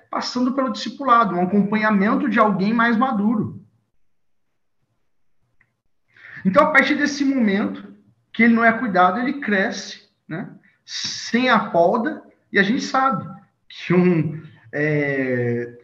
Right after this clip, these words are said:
uma árvore, né, ali até Jesus ele vai dar esse exemplo, uma árvore sem passar pelas podas corretas,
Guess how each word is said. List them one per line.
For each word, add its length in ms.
uma 160
árvore, 600
né, 180
ali 340
até 260
Jesus 380
ele 120
vai 200
dar 140
esse 200
exemplo, 320
uma 100
árvore 240
sem 880
passar 360
pelas 440
podas 540
corretas, 840